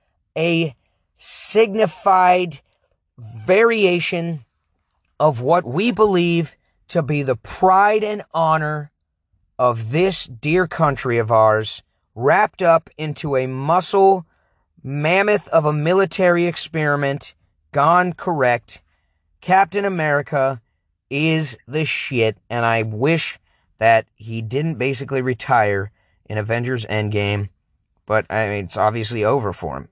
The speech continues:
It's, it's done. Captain America's gone.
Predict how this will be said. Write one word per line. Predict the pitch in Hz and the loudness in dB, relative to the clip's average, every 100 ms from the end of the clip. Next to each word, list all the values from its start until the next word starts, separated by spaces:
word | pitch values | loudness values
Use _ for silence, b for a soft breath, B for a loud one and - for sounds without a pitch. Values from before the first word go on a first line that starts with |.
| _ - | _ -16
It's, | 98 73 | -16 -12
it's | 71 98 | -10 -10
done. | - 120 110 - _ _ _ _ _ | -4 -4 -4 -10 _ _ _ _ _
Captain | 113 120 143 | -4 -2 -2
America's | 139 139 131 120 | 2 2 0 -4
gone. | 113 139 151 151 151 | 0 2 4 2 0